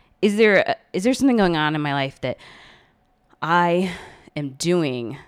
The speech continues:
that's making it hard for God, for me to hear God? God's always speaking, right? But we might not be able to hear God because of the sin in our life. And so we don't wanna, like, over-spiritualize this. It's not like, <laughs> "Oh,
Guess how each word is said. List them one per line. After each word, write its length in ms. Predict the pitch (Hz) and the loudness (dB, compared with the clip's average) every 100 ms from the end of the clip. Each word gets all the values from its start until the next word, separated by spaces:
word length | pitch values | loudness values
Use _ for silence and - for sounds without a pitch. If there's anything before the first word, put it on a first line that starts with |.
| _ _ - | _ _ -6
that's 260 | 156 - 156 | -6 -6 -10
making 560 | 151 160 196 214 175 | -2 2 2 0 -2
it 200 | 147 135 - _ _ _ _ _ _ _ | -2 -4 -8 _ _ _ _ _ _ _
hard 440 | - - 170 156 | -14 -4 -2 -2
for 160 | - 156 | -6 -10
God, 540 | 147 143 135 127 - _ _ _ _ _ _ _ | -6 -4 -2 -6 -10 _ _ _ _ _ _ _
for 100 | - | -2
me 220 | 190 202 202 | 0 0 -2
to 120 | 165 | -6
hear 200 | 151 135 | -8 -8
God? 320 | 135 113 - - _ _ _ _ - | -6 -6 -8 -10 _ _ _ _ -2
God's 220 | 180 175 | 0 0
always 160 | 151 - | -4 -6
speaking, 600 | - 196 - 131 120 147 - | -8 -10 -10 -10 -10 -10 -8
right? 300 | 139 139 - | -6 -6 -6
But 160 | 143 | -6
we 160 | 147 185 | -2 -2
might 200 | 180 143 | -2 -4
not 140 | 147 | -6
be 80 | 139 | -8
able 80 | 135 | -10
to 80 | 143 | -12
hear 80 | 143 | -10
God 160 | 131 | -10
because 300 | 135 - 147 | -10 -12 -12
of 60 | 139 | -10
the 100 | 131 | -10
sin 180 | - 127 | -10 -12
in 60 | 127 | -10
our 160 | 107 | -8
life. 260 | 101 - - - - - - - - | -6 -8 -10 -20 -20 -20 -20 -16 0
And 140 | 202 | 4
so 120 | 220 | 4
we 160 | 180 247 | 4 2
don't 100 | 262 | 2
wanna, 160 | 247 208 | 4 2
like, 280 | 151 - _ - | 0 -4 _ 0
over-spiritualize 880 | 175 175 196 - 214 208 233 214 220 | 2 4 0 0 -2 -2 2 2 2
this. 240 | 208 220 | -2 -2
It's 160 | 175 - | -4 0
not 160 | 185 - | 0 2
like, 400 | 196 180 - - - _ _ - | 2 2 0 -8 -10 _ _ -20
<laughs> 440 | - - _ _ | -20 -20 _ _
"Oh, 460 | 180 170 156 147 | 2 4 4 2